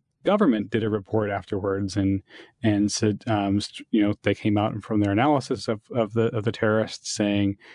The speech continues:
that he was influenced by ideas that he'd watched, uh, on YouTube. And this notion that, um, immigration and, and Muslim immigrants in particular were this, this strong threat to, uh, Western society, and,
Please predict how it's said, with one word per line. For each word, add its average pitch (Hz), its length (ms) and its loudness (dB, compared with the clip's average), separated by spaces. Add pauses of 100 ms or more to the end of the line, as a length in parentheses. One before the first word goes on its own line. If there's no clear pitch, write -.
(180)
that 104 80 2
he 107 100 6
was 147 200 4
influenced 104 500 -2
by 95 300 0
ideas 95 480 0
that 101 140 -4
he'd 98 100 -2
watched, 95 560 -4 (100)
uh, 98 220 0
on 107 160 2
YouTube. 101 500 0
And 98 240 2
this 101 160 0
notion 101 400 2
that, 98 300 0 (500)
um, 95 260 0
immigration 101 720 0
and, 101 260 2
and 98 160 2
Muslim 98 320 0
immigrants 101 480 0
in 98 60 -2
particular 156 520 4
were 107 220 0
this, 98 300 -4 (400)
this 110 100 2
strong 104 260 2
threat 98 280 -2 (400)
to, 98 580 2
uh, 98 160 2
Western 98 360 0
society, 92 680 -2
and, 92 180 -4